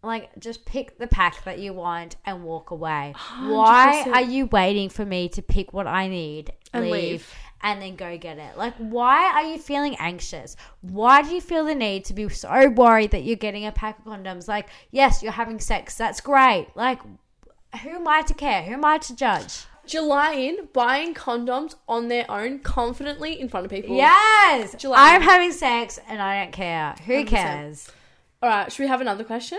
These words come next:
Speaker 1: Yeah.
Speaker 2: This is a, this is an interesting one, quite random. When you're aroused, what do you notice in your body?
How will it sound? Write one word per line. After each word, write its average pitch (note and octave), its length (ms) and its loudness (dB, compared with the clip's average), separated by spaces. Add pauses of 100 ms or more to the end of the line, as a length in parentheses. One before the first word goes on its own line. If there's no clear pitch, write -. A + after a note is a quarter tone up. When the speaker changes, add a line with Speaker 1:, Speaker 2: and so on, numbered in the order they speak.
Speaker 1:
Yeah. G3+ 280 -6 (300)
Speaker 2:
This C#4 200 -10
is G4 100 -10 (120)
a, - 40 -20
this D4 180 -14
is A4 80 -14
an G4 60 -12
interesting B3+ 380 -12
one, G3 140 -12
quite C4+ 140 -10
random. A#3 320 -10 (360)
When D4+ 360 -4
you're G#4 260 -4
aroused, G#3+ 640 -6
what A#3+ 280 -8
do D4 120 -12
you C#4+ 160 -6
notice G#3+ 800 -10 (200)
in A3 100 -16
your G3+ 140 -12
body? F#3+ 680 -10